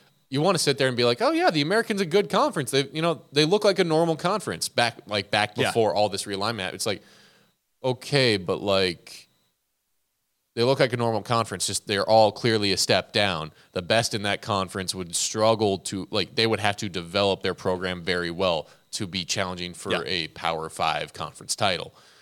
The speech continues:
Speaker 1: So it, it's not apples to apples, it's apples to oranges. And that, that was just something that I think, um, people will be like, "Oh, but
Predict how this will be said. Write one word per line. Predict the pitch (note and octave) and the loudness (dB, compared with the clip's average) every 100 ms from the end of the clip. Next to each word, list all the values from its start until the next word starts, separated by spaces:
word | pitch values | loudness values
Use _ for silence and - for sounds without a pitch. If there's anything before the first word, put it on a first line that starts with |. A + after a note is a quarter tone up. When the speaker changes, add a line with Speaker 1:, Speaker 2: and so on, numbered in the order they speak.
| _ | _
Speaker 1:
So | - F2+ F2 | -4 -2 -2
it, | G2 G2 | -4 -4
it's | A2 - | -6 -2
not | A2+ A2 | -2 0
apples | G2+ F2+ F#2 | -2 -4 -4
to | F#2+ | -2
apples, | G2 - E2+ | -2 -4 -14
it's | D#2 | -6
apples | F2+ E2+ F2 | -4 -4 -8
to | F#2+ | -4
oranges. | G#2+ F2+ D#2 D#2+ D2+ - - _ _ _ | -4 -4 -8 -14 -8 -8 -8 _ _ _
And | F2+ E2 D#2+ D2+ - | -4 -4 -6 -14 -12
that, | - A#2 - | 0 0 4
that | C3+ | 4
was | D#3+ | 4
just | C#3+ B2 | 2 -2
something | G#2+ F#2 F#2+ | -2 -4 -4
that | F2 E2+ | -2 -2
I | |
think, | E2 E2+ E2+ - - | -4 -10 -10 -12 -10
um, | D2+ D#2 D#2+ - _ _ _ _ _ _ _ _ _ _ _ | -10 -12 -18 -20 _ _ _ _ _ _ _ _ _ _ _
people | C#3 A#2+ A#2+ | 0 2 0
will | |
be | G#2+ A#2 | 0 -2
like, | G#2+ | -2
"Oh, | - G#3 | -2 -2
but | A#2+ G#2 | 0 -6